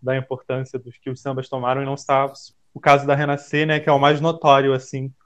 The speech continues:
quando a gente vai falar de encomenda, né? A escola que vem encomendando, segue encomendando desde dois mil e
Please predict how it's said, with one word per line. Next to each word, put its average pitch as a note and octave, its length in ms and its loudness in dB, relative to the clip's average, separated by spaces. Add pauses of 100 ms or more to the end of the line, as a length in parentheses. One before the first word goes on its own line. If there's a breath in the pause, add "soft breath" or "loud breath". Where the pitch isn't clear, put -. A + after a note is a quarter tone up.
quando C#3 140 -4
a C3 40 -4
gente C3+ 140 -8
vai C3+ 120 0
falar C3 260 0
de B2+ 160 -10
encomenda, B2 640 -4
né? A#2 240 -10 (320)
A B2+ 60 -4
escola B2+ 280 2
que C3 160 -8
vem C3+ 200 2
encomendando, C3+ 680 -2
segue B2 260 -4
encomendando B2 500 -8
desde B2 240 -8
dois B2+ 140 -6
mil C3 140 -8
e B2 180 -14